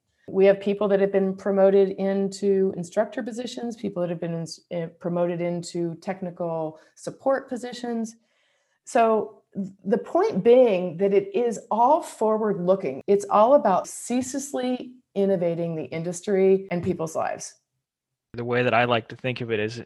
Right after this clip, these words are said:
Speaker 2: in many ways, we're working in the apparel industry, but what we're tackling is what's the future of work in this transition to an automated economy? 'Cause we're a long way from robots making all of our apparel,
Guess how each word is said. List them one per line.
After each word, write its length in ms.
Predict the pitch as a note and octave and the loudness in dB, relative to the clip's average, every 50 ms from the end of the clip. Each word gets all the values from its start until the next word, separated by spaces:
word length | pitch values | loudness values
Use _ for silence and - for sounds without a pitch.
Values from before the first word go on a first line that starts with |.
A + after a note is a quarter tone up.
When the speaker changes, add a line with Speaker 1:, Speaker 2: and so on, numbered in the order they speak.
| _ _ | _ _
Speaker 2:
in 240 | - A#2+ A#2 B2 B2 - | -10 -10 -8 -8 -4 0
many 220 | C#3 D#3+ F3 E3 | 2 2 4 4
ways, 260 | C#3+ C3 B2 A#2+ A2+ | 4 4 4 4 2
we're 100 | - A#2+ | 0 -4
working 320 | A#2+ C3 E3 E3+ - D#3+ C#3 | -2 -2 -2 -2 -2 -4 -6
in 60 | B2+ | -4
the 100 | A#2+ G#2+ | -4 -6
apparel 420 | G2 - - - A#2 A#2 A#2 A#2 | -6 -6 -4 -4 -2 -2 -2 -2
industry, 420 | A2 G#2+ G#2+ G2+ - - A2 G#2 G2 | -4 -6 -6 -8 -8 -8 -8 -8 -6
but 200 | - G#2+ G#2 - _ _ _ _ - | -4 -6 -6 -6 _ _ _ _ -10
what 160 | A2 A#2+ - | -10 -8 -8
we're 100 | - A#2 | -8 -10
tackling 560 | - - - D3+ E3+ E3 - - A#2 A2 G#2 | -8 -6 -2 -2 -2 -2 -2 -4 -4 -4 -4
is 160 | G2+ G#2 - - - _ | -4 -6 -8 -10 -8 _
what's 180 | - D#3+ F3 - | -4 -4 -4 -4
the 120 | - G3 | -8 -10
future 400 | - - - C#3 D3 - - A#2 | -8 -4 -4 -4 -2 -2 -2 -4
of 120 | A2+ A#2+ A#2+ | -4 -6 -8
work 420 | G2+ G2+ G2 G#2 - - - - - _ _ _ _ _ - | -6 -4 -4 -4 -4 -6 -10 -16 -16 _ _ _ _ _ -6
in 100 | - B2 | -4 -2
this 200 | B2 A#2+ A2+ - | -2 -2 -4 -4
transition 840 | - - - B2 A#2 A2 A2+ B2 C3 B2 - - A2+ G#2+ G#2 G#2 - | -4 -4 -4 -2 -4 -2 0 0 2 2 0 -2 -4 -8 -10 -10 -8
to 140 | - B2+ A#2+ | -6 -6 -4
an 60 | A2 | -2
automated 420 | A2 G#2+ G#2+ A2 G#2+ G#2 G2 G2 | -2 -2 -4 -4 -4 -6 -6 -8
economy? 520 | F#2+ - - G#2+ F#2 F2+ D#2+ C#2 C#2+ D3+ - _ _ _ _ _ _ _ | -8 -8 -8 -8 -8 -8 -10 -12 -16 -18 -20 _ _ _ _ _ _ _
'Cause 140 | - - B2 B2 | -10 -10 -8 -4
we're 180 | - D3+ D3 C#3+ | 0 4 6 6
a 60 | C#3+ | 8
long 220 | D#3+ E3 E3+ E3+ E3 | 8 6 6 6 6
way 140 | D3+ D3 | 6 6
from 220 | C#3 - C#3 C3 B2+ | 4 4 2 2 4
robots 400 | C3 C3 B2+ B2+ A#2+ A2+ - - | 4 6 6 6 4 4 2 -2
making 260 | A#2+ A#2+ A#2 B2 A#2 | -4 -4 -2 -2 -2
all 180 | A2+ A#2 A#2 A#2+ | 0 2 2 2
of 100 | A#2+ A#2+ | 2 2
our 100 | A#2 G#2+ | 2 2
apparel, 520 | G2+ - - A#2+ G#2+ B2+ E3+ F#3+ F#3+ - | 0 0 0 0 2 2 2 0 -2 -6